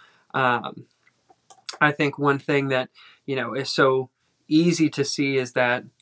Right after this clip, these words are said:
um, you know, when we see sort of the, the beginnings of Christianity, it wasn't just something that, you know, is simply a New Testament concept,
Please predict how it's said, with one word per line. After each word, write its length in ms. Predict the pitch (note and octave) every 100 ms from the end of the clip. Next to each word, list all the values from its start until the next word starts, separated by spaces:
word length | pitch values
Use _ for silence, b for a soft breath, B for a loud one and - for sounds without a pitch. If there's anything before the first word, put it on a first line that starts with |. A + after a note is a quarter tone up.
| _ C3+
um, 480 | C3+ - - - - -
you 120 | C#3
know, 100 | F#2
when 180 | C3 B2+
we 120 | C#3
see 380 | C3+ D#3 C#3 C3+
sort 280 | B2+ D3+ B2+
of 180 | B2+ - b b b _
the, 560 | C#3+ C3+ B2+ B2 B2+ B2+ _ _
the 140 | C3
beginnings 640 | B2 B2 B2+ C#3+ D#3 D3 C3+
of 120 | A#2+
Christianity, 640 | - B2 - B2 A#2+ A#2+
it 100 | A#2+
wasn't 300 | C#3+ C#3 C#3+
just 200 | C3 B2
something 320 | D3 B2+ C3+ C3
that, 240 | B2 B2 _ _ _ -
you 100 | C3
know, 140 | B2+
is 160 | B2 -
simply 460 | - D3 D3 C#3
a 60 | C3
New 400 | B2+ C#3 D3 D3
Testament 500 | - - - C3+ -
concept, 680 | - D3+ C#3+ - A#2+ -